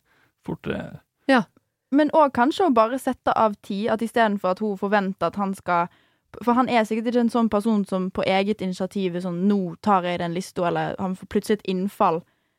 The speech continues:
Speaker 3: Men at i stedet for at hun sier sånn, «Kanskje vi setter av de timene, og så jobber vi begge to.» Fordi da er det større sjanse for at han faktisk gjør det.
Speaker 2: Ja.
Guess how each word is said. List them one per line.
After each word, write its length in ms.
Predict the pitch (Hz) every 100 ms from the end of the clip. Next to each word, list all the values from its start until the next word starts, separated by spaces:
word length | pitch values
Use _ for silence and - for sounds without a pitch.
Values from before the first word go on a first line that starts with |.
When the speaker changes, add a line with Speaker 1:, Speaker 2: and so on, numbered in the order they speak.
| -
Speaker 3:
Men 120 | 214
at 80 | 214
i 60 | 220
stedet 340 | - 214 196
for 100 | 185 185
at 60 |
hun 340 | 214 196 180 -
sier 320 | - 180 185
sånn, 160 | 185 190
«Kanskje 320 | 262 247 220
vi 140 | 220 202
setter 300 | 202 208 - 196
av 320 | 185 180 180
de 140 | 185 185
timene, 580 | 196 185 190 185 160 156
og 100 | 185
så 280 | 175 165 170 _ _ _
jobber 240 | 214 208 220
vi 80 | 202
begge 260 | 196 196
to.» 300 | - 202 180 - _ _ _ -
Fordi 220 | 208 208
da 200 | 214 208
er 20 | 208
det 80 | 220
større 320 | - 214 190
sjanse 260 | 220 196 -
for 100 | 170
at 80 | 196
han 100 | 185
faktisk 460 | 196 - 165 180 _
gjør 380 | - 185 175 156 -
det. 220 | 156 214 - _ _ _
Speaker 2:
Ja. 140 | 277